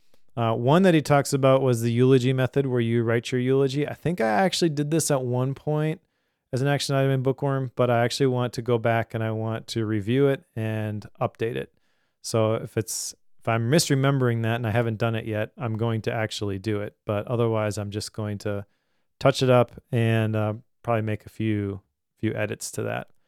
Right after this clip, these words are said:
Um, there's also the Wheel of Life. That's experiment number three. And I like the, the categories that he had for his Wheel of Life. He had nine different categories. I've,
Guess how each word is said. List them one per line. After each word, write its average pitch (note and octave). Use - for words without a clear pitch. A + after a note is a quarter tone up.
Um, A2+
there's C3
also D3
the B2+
Wheel C3+
of A#2
Life. C#3+
That's B2+
experiment B2
number A#2
three. D3
And A#2
I B2+
like C3
the, B2
the A2+
categories C3+
that D#3+
he D#3+
had D3+
for D3+
his C#3+
Wheel D3+
of C#3
Life. C#3+
He D3+
had B2
nine A2+
different B2
categories. B2+
I've, A2